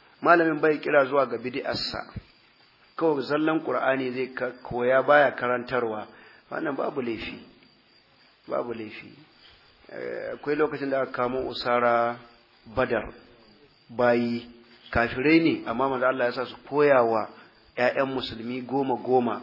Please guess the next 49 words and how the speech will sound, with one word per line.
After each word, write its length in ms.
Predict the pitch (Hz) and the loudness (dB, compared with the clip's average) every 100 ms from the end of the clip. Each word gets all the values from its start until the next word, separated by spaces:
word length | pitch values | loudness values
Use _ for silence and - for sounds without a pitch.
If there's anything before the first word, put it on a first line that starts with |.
| - | -6
karatu 460 | 113 113 110 139 | -4 -4 -4 -6
da 100 | 131 | 0
rubutu. 540 | 117 110 104 107 - 123 - - _ _ - - - _ _ _ _ _ _ - | 0 -2 -10 -14 -12 -14 -14 -20 _ _ -20 -20 -20 _ _ _ _ _ _ -4
Karatu 340 | 113 117 139 | -2 0 0
da 80 | 131 | -2
rubutu 280 | 117 107 113 | -2 -6 -12
su 120 | 113 | -12
koya, 200 | - 117 | -6 -4
musamman 340 | 110 120 135 123 | -4 -8 -8 -6
haka 160 | 120 | -8
sai, 200 | 107 117 | -10 -12
sai 160 | 107 113 | -10 -10
ya 60 | 107 | -12
tafi. 220 | 95 87 _ - - | -16 -20 _ -20 -10
To, 100 | 117 | 0
kaga 220 | 151 170 180 | 2 2 0
idan 180 | 170 | -2
karatu 300 | 165 151 139 165 | 0 -2 -2 -4
ne 80 | 160 | -4
kawai 200 | 160 156 | -4 -2
dai 120 | 160 | -4
koyar, 380 | - 156 180 196 - - - _ _ _ - | -2 0 0 -4 -14 -20 -20 _ _ _ -12
wannan 240 | 156 - | -4 -2
babu 220 | 175 180 165 | 2 2 2
laifi. 180 | 156 | -2
Dama 240 | 156 208 196 | 2 4 4
abin 180 | 180 185 | 4 2
da 80 | |
ake 200 | 170 170 | 0 0
jin 120 | 160 165 | -2 -2
tsoron 260 | - 131 | -2 -2
malamin 400 | 143 151 143 127 | 0 -2 -2 -6
bid'a, 360 | 123 131 131 107 - - - - | -8 -6 -4 -6 -10 -20 -20 -14
in 160 | - 170 | -6 -2
har 180 | 170 175 | 0 0
dai 140 | 175 | 0
karantar 400 | - 139 135 143 | -2 -2 -2 -4
da 100 | 139 | -8
kai 140 | 127 135 | -8 -6
ne 80 | 127 | -6
abubuwa 340 | 120 120 123 | -8 -6 -6
na 80 | 120 | -4
addini, 340 | 117 113 117 110 | -8 -10 -12 -10
to 140 | 113 | -10
zai 120 | 131 | -10
cusa 320 | 135 139 131 123 | -10 -12 -10 -10
aqidarsa 500 | 120 139 127 113 123 | -10 -8 -6 -6 -8
a 60 | |
ciki. 320 | 117 - - | -10 -14 -16